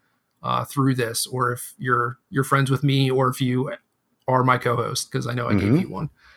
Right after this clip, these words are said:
Speaker 2: Yeah, I got my pin this weekend. Very excited. It looks beautiful on my Arena Decklist playmat, which you also shared a picture of over in our Discord. I used that for my M C Q, which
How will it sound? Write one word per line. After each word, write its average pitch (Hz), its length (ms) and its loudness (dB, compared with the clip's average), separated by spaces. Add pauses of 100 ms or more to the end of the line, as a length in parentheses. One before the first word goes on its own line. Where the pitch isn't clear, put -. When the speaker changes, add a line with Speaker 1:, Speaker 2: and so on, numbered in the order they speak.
(160)
Speaker 2:
Yeah, 95 240 6
I 104 100 8
got 110 160 8
my 104 120 8
pin 98 280 4
this 92 180 0
weekend. 92 480 0
Very 90 280 4
excited. 92 500 2
It - 100 -6
looks 98 160 -4
beautiful 101 520 2
on 101 220 4
my 98 320 4
Arena 110 540 6
Decklist 104 800 4 (140)
playmat, 131 880 6 (140)
which 101 260 0
you 113 120 0
also 104 360 4
shared 98 580 2 (460)
a - 80 -4
picture 104 480 2
of 101 440 2
over 95 320 2
in 92 80 0
our 90 140 2
Discord. 95 500 0
I 104 60 4
used 90 400 0
that 92 360 6 (440)
for 95 100 -4
my 87 200 0
M 92 240 -2
C 87 180 -2
Q, 87 280 -4
which - 420 -4